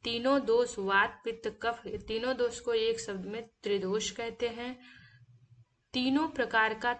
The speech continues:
ताप या फिर कष्ट यानी दैहिक, दैविक, भौतिक, तीनों प्रकार का जो ताप होता है उसके लिए एक शब्द हो त्रिताप।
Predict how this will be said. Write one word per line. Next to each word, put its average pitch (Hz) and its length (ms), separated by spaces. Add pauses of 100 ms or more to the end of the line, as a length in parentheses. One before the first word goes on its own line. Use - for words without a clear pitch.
(120)
ताप 214 300
या 220 160
फिर 214 360
कष्ट 240 240
यानी 226 300
दैहिक, 208 580
दैविक, 202 480
भौतिक, 190 520 (120)
तीनों 226 280
प्रकार 220 360
का 208 120
जो 202 160 (100)
ताप 190 320
होता 233 260
है 262 220 (400)
उसके 233 300
लिए 277 280
एक 214 200
शब्द 196 240
हो 226 180
त्रिताप। 196 840